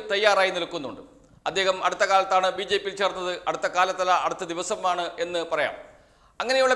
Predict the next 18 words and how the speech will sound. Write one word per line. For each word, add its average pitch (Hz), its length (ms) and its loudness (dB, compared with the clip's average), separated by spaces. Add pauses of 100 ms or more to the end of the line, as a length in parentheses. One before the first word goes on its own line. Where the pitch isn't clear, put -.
പി 247 140 -4
സി 269 140 -2
ജോർജിനെ 226 360 2 (260)
പത്തനംതിട്ടയിൽ 226 600 0 (140)
മത്സരിപ്പിക്കണമെന്നാണ് 190 920 -2 (500)
കേന്ദ്ര 220 280 6 (100)
നേതൃത്വത്തിൻ്റെ 185 600 -2 (160)
ആഗ്രഹം. 139 320 -2 (520)
എന്നാൽ 196 160 2 (100)
സംസ്ഥാന 233 360 4
നേതൃത്വം 190 380 -2 (160)
അതിനോട് 180 340 0 (220)
വിയോജിപ്പ് 190 460 0 (100)
പ്രകടിപ്പിക്കുന്നു. 156 600 -4 (460)
സംസ്ഥാന 180 360 4
നേതൃത്വം 196 360 -2 (240)
അവിടെ 190 240 0
മത്സരിപ്പിക്കാൻ 190 800 0